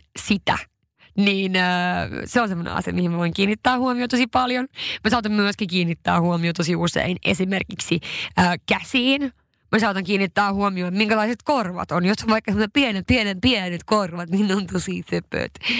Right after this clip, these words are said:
Mut siis joo, mä kiinnitän huomioon ehkä semmoisiin vähän pienempiin asioihin myöskin siinä ulkonäössä. Ö, esimerkiksi mua ei kiinnosta yhtään, minkälaiset kengät jolla on vaikka esimerkiksi.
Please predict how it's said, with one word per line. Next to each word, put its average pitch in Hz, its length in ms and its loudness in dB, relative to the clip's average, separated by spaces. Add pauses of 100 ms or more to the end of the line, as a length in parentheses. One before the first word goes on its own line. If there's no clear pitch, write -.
(420)
Mut 240 220 2
siis 233 220 2
joo, 202 160 2
mä 202 100 -2
kiinnitän 226 360 0
huomioon 185 280 0
ehkä 180 180 -4
semmoisiin 175 280 -4
vähän 175 220 0
pienempiin 175 520 0
asioihin 165 380 0
myöskin 170 440 0
siinä 165 260 0 (260)
ulkonäössä. 175 680 2 (520)
Ö, 180 300 4
esimerkiksi 190 540 0
mua 190 140 4
ei 180 60 -2
kiinnosta 175 300 -2
yhtään, 175 360 0
minkälaiset 170 440 -2
kengät 190 480 -2
jolla 139 340 0
on 185 140 0
vaikka - 380 0 (160)
esimerkiksi. 170 600 0